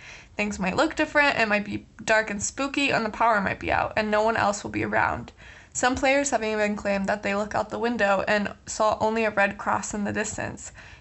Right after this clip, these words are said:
You might even lose consciousness. If you're like me, though, probably the thing you'd like to hear in this situation is to know how to get home. Well, elevator game aff-, aficionados have an answer for how to return to. Um, so this is just how,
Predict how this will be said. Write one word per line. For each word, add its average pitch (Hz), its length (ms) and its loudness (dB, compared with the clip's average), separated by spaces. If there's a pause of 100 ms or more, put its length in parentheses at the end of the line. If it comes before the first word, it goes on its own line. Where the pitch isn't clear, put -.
(100)
You 233 120 -2
might 208 240 2
even 202 300 -2
lose 185 200 -2
consciousness. - 920 -4 (280)
If 233 140 -4
you're 226 100 2
like 262 200 6
me, 226 160 0
though, 208 220 2
probably 220 380 2
the 226 100 -8
thing 208 240 -4
you'd 202 140 -2
like 208 180 -2
to - 80 -12
hear 226 140 -4
in 202 80 -2
this 208 140 -4
situation 226 640 -6
is 220 200 -6
to - 80 -6
know 214 120 0
how 214 100 -6
to 220 60 -6
get - 160 -8
home. 226 400 -2 (600)
Well, 220 180 4
elevator 262 520 4
game 208 420 0
aff-, - 420 -2 (160)
aficionados 226 1040 0
have 220 160 2
an 208 100 -6
answer 220 380 -4
for - 160 -4
how 208 120 -4
to 208 80 -2
return 208 420 -4
to. - 320 -8 (680)
Um, 202 300 2
so 202 160 -2
this 226 260 2
is 254 140 -4
just 214 160 -2
how, 208 260 2